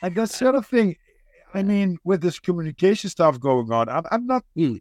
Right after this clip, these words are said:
Speaker 1: into that very much, but it, it connects so fast with people, and, and you just have to dig some words out. I, I got your, uh, telephone number right away. I, I sent you an email, and everything works. And, and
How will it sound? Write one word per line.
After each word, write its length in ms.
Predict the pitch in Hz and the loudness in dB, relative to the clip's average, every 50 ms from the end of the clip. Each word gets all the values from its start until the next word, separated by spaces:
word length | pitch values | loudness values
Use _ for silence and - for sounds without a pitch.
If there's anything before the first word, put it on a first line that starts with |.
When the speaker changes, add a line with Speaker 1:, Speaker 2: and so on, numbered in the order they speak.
| _ - | _ -4
Speaker 1:
into 320 | 190 202 175 160 - - | -2 -2 -2 -4 -8 -6
that 220 | 127 156 151 123 - | -2 -2 -2 -4 -4
very 300 | - 165 151 143 139 135 | -2 0 2 2 2 0
much, 340 | 147 165 160 143 - - | 0 -2 -2 -2 -4 -4
but 160 | - 147 143 - | -4 -4 -4 -4
it, 140 | - 147 131 _ _ _ _ _ _ _ _ _ _ _ _ _ _ - | -6 -14 -16 _ _ _ _ _ _ _ _ _ _ _ _ _ _ -8
it 180 | 156 135 - - | -8 -8 -6 -4
connects 340 | - 170 165 185 175 - - | -4 0 0 0 -2 -2 -6
so 320 | - - - 190 196 190 | -6 -2 0 2 2 2
fast 520 | 165 - - 165 160 156 143 139 127 - - | 0 -2 -2 0 2 2 2 2 0 -2 -4
with 180 | 131 123 _ | -6 -4 _
people, 380 | - 151 151 - - 104 113 110 | -2 -2 -2 -2 -2 -2 -2 0
and, 200 | 110 123 123 - - | -2 -4 -6 -6 -8
and 180 | 135 135 104 | -8 -10 -8
you 180 | 120 139 139 135 | -8 -10 -10 -6
just 240 | 120 151 180 160 - | -2 -2 -2 0 0
have 140 | 156 147 | -4 -4
to 100 | - - 127 | -4 -6 -4
dig 180 | 120 143 139 - | -4 -4 -4 -4
some 240 | - 139 127 123 123 | -4 -6 -6 -4 -2
words 320 | 127 127 127 117 - - | -2 0 -2 -2 -4 -4
out. 240 | - 143 151 151 151 - - | 0 2 2 2 0 -2 -6
I, 280 | 113 120 117 123 123 117 _ _ _ _ _ _ _ _ - | -6 -4 -4 -6 -8 -10 _ _ _ _ _ _ _ _ -6
I 100 | - 143 | -6 -4
got 260 | 139 151 165 165 - | -2 -2 -2 -2 0
your, 320 | 151 151 139 131 131 113 - | 0 0 2 0 0 0 -2
uh, 140 | 117 120 | -2 -2
telephone 440 | 110 - 165 165 170 - - 170 160 | -2 -2 -2 -2 -2 -2 -2 -2 -2
number 260 | 151 151 147 139 127 | -2 -2 -4 -2 -4
right 280 | 117 120 131 131 131 120 | -2 0 2 2 2 2
away. 400 | 120 123 131 156 165 170 170 147 | 0 -2 0 0 0 0 0 -2
I, 220 | 120 131 123 110 | -4 -4 -4 -6
I 20 | 120 | -8
sent 340 | 110 - 131 127 127 117 - | -8 -6 -4 -4 -4 -4 -2
you 80 | 123 120 | -2 -2
an 100 | 123 147 | 0 0
email, 420 | 170 175 160 156 151 151 147 135 | -2 -2 0 2 2 2 2 2
and 180 | 107 113 117 101 | 0 -4 -6 -6
everything 420 | 101 151 160 165 160 - 175 175 | -6 -6 -6 -6 -6 -6 -6 -4
works. 400 | 170 175 196 196 151 - - - - | -2 0 0 0 0 -2 -6 -14 -12
And, 160 | - 123 123 | -10 -10 -8
and 200 | - - 127 123 | -8 -8 -10 -10